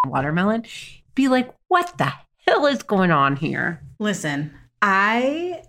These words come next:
Speaker 2: have a recipe on Kitchen for
Speaker 1: <laughs>
Speaker 2: exactly this thing. So I just wanna be clear about that from the get-go.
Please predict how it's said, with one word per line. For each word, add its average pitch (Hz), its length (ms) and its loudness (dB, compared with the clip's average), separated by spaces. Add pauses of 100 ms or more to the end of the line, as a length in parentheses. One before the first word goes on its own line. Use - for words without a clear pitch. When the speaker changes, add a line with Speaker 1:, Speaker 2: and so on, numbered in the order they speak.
(240)
Speaker 2:
have 208 220 0
a 208 80 0
recipe 160 480 -2
on 160 240 0
Kitchen 127 720 -4
for 151 760 2
Speaker 1:
<laughs> - 60 -14
Speaker 2:
exactly 185 720 2
this 294 220 0
thing. 170 420 0 (440)
So - 200 -2
I 247 220 2
just 285 180 -2
wanna 302 220 -2
be 311 140 -4
clear 214 260 0
about 175 260 0
that 151 400 0
from 180 160 -4
the 156 120 -2
get-go. 226 600 -2